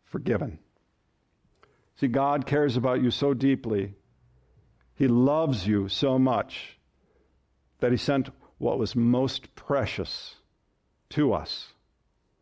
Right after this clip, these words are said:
his Son, our Savior.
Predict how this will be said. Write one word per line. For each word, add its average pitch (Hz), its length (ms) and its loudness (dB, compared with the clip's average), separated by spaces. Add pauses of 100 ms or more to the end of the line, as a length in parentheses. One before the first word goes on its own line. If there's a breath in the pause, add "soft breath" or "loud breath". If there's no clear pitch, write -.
(600)
his 135 280 0
Son, 95 420 -4 (680)
our 101 140 -6
Savior. 101 480 -4